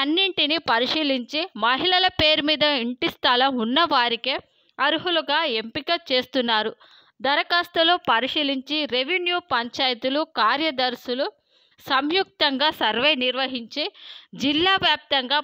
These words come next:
పదిహేడు మండలాల్లో నాలుగు వందల నలభై పంచాయతీలు అయితే వారి ఇళ్లకు వెళ్ళి వారిని అయితే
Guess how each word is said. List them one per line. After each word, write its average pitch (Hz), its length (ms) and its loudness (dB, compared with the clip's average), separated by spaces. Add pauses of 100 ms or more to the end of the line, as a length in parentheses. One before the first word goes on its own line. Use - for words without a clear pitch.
పదిహేడు 262 480 0 (120)
మండలాల్లో 247 600 2 (640)
నాలుగు 320 380 2
వందల 285 260 2 (160)
నలభై 247 280 2 (160)
పంచాయతీలు 320 680 2 (100)
అయితే 220 280 -2 (500)
వారి 277 320 2 (120)
ఇళ్లకు 370 360 2 (100)
వెళ్ళి 240 240 0 (220)
వారిని 254 440 2 (460)
అయితే 277 300 -2